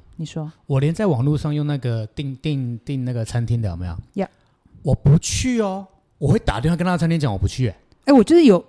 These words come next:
Speaker 1: 我觉得这叫有 sense 的人。
Speaker 2: 这有 sense 吧？
Speaker 1: 因为人家会等，你知道吗？
Speaker 2: 我跟你讲，就是因为人性啊，他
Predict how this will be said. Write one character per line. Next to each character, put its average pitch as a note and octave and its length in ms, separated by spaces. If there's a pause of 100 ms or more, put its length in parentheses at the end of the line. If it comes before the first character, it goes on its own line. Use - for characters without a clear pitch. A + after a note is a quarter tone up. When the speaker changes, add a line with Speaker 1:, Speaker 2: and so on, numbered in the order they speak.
Speaker 1:
我 G3 120
觉 A#3+ 120
得 D4+ 100
这 C4+ 200
叫 A#3+ 200
有 E3+ 160
sense F#3 420
的 - 80
人。 - 0
Speaker 2:
这 F#4 60
有 D#4+ 100
sense C#4 360
吧？ A#2+ 400 (200)
Speaker 1:
因 E4+ 60
为 F4+ 60
人 C4+ 100
家 C#4 100
会 C#4+ 100 (120)
等， C#3+ 320
你 C#3+ 40
知 D#3 100
道 F#3+ 160
吗？ F3 120
Speaker 2:
我 E3 60
跟 B3+ 80
你 B3+ 40
讲， D#3 160
就 G#3 100
是 G#3 140
因 A3 60
为 G#3+ 60
人 B2 260
性 C3+ 340
啊， - 160 (500)
他 G3 380